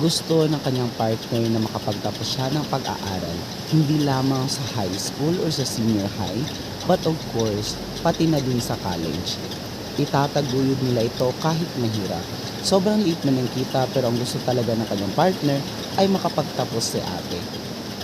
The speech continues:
Sabi pa nga ng kanyang partner, mas mainam na na mayroon siyang pinag-aralan para mas malaking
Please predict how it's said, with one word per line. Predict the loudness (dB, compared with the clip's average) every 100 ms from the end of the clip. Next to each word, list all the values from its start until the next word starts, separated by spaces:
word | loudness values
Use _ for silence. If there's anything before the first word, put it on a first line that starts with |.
| -8 -8 -4 -2
Sabi | 2 4 4
pa | 2 2
nga | 2
ng | 2 2
kanyang | 2 0 4
partner, | 4 4 0 0 -2 -4 -8 -2
mas | 2 2 4
mainam | 0 2 2 4 6
na | 4 4
na | 2
mayroon | 2 2 2 0
siyang | 0 0
pinag-aralan | 0 0 0 4 4 6 4 2 -2 -6 -4 4
para | 6 6
mas | 4 2 2
malaking | 2 2 0